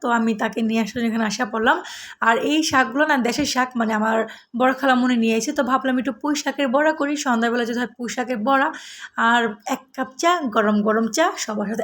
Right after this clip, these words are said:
আড্ডা বেশ কিন্তু জমে যায়। এখানে পুঁই শাক, আলু, পেঁয়াজ, কাঁচামরিচ, ধনিয়া পাতা,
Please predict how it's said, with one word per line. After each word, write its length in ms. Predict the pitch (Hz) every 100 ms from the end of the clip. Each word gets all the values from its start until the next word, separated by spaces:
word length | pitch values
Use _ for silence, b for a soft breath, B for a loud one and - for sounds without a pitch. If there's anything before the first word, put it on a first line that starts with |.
| -
আড্ডা 300 | 220 190 208 196
বেশ 320 | 214 262 -
কিন্তু 280 | 277 262 294
জমে 340 | 196 226 214 214
যায়। 180 | 302 349 B B -
এখানে 280 | - 285 277
পুঁই 260 | - 277
শাক, 340 | 254 262 247 240 -
আলু, 480 | 240 240 233 233 226
পেঁয়াজ, 440 | 247 240 233 233
কাঁচামরিচ, 500 | - 233 233 226 233
ধনিয়া 240 | 208 226 220
পাতা, 400 | 220 214 233